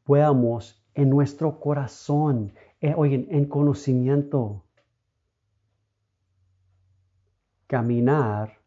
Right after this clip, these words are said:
en donde está nuestra alma, caminar en donde se encuentra, oigan, nuestra vida,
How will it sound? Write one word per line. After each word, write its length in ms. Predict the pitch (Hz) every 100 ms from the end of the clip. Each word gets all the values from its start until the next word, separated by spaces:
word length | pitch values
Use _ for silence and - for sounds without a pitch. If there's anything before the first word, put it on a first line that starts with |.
| _ _ _ _ _ _ _ _ _ _ _ _ _ _ _ _ _ -
en 200 | 123 120
donde 560 | 120 120 120 113 - _ _
está 760 | 135 113 - - 139 131 110 - _ -
nuestra 480 | 123 120 - 135 127 -
alma, 640 | 123 143 127 107 95 - _ _ _ _ _ _ _
caminar 960 | 143 123 123 123 143 160 127 123 120 _ _ _ _ _ _ _ _
en 160 | 139
donde 340 | 127 127 127 123
se 180 | - 123
encuentra, 680 | 117 - 139 143 139 113 117
oigan, 340 | 123 123 127 - _ _
nuestra 760 | 135 127 113 - 131 127 127 _
vida, 760 | 143 127 139 143 143 120 104